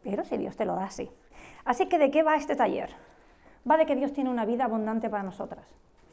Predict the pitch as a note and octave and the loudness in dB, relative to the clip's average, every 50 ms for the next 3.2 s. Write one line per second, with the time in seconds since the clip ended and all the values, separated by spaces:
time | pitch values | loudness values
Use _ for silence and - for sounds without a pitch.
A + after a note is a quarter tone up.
0 | _ _ - - - G#3+ - - - - - B3+ A#3 A3 G3+ F#3 F3+ F#3 F3+ - | _ _ -16 -12 -8 -6 -4 -4 -4 -4 -4 -4 -2 -2 -4 -4 -6 -10 -12 -14
1 | - - _ _ _ _ _ _ _ _ _ _ _ _ _ _ _ _ _ - | -20 -20 _ _ _ _ _ _ _ _ _ _ _ _ _ _ _ _ _ -20
2 | - - - - - - A#3 G#3 G#3 G3 - G3 F#3 G3 C4 D#4+ - - C4+ C#4+ | -20 -20 -20 -20 -8 -4 -2 -2 -2 -2 0 0 2 4 4 2 2 0 -2 -2
3 | C#4+ - - - | -4 -8 -12 -20